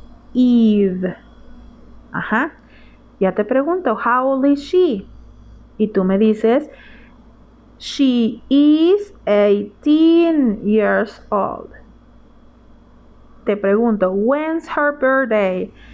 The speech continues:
¿Cuándo es su cumpleaños? Y ya me dices, "Her birthday is on January the eighth", o "eighth of January".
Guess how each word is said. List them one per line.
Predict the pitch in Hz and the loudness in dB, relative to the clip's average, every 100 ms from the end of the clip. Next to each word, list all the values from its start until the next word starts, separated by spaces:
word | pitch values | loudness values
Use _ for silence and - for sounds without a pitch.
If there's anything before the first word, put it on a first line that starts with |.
| - - | -20 -12
¿Cuándo | - 269 285 285 | -2 0 0 0
es | 294 | -2
su | 285 | -2
cumpleaños? | 285 277 269 285 285 233 202 - - - - - - _ - - - - - - - - - - - | -4 -4 -2 -2 -2 -4 -8 -12 -20 -20 -20 -20 -20 _ -20 -20 -20 -20 -20 -20 -20 -20 -20 -20 -6
Y | - 208 | -2 0
ya | 202 180 | -2 -4
me | 185 | -2
dices, | 214 254 254 185 - - | -2 0 -2 -6 -6 -6
"Her | 208 | -4
birthday | 196 208 220 240 262 277 294 302 - | -2 0 2 0 0 0 -2 -4 -2
is | 285 277 254 233 240 - - | 0 2 2 0 -4 -14 -6
on | 247 269 285 311 320 311 - - - - - | -2 0 0 -2 -4 -10 -16 -20 -20 -18 -8
January | 190 220 247 269 285 285 285 294 294 - 247 | -4 -2 0 -2 -2 0 0 -2 -4 -10 -6
the | 254 254 - | -4 -4 -4
eighth", | 240 254 226 202 - - - - - | -4 -2 -2 -4 -12 -20 -20 -20 -4
o | 220 196 - - | -2 -2 -4 -4
"eighth | 233 247 285 302 - - - - | -2 0 -2 -4 -10 -20 -12 -4
of | 247 240 202 | -4 -4 -6
January". | 233 233 226 196 - - | -4 -2 -2 -4 -6 -10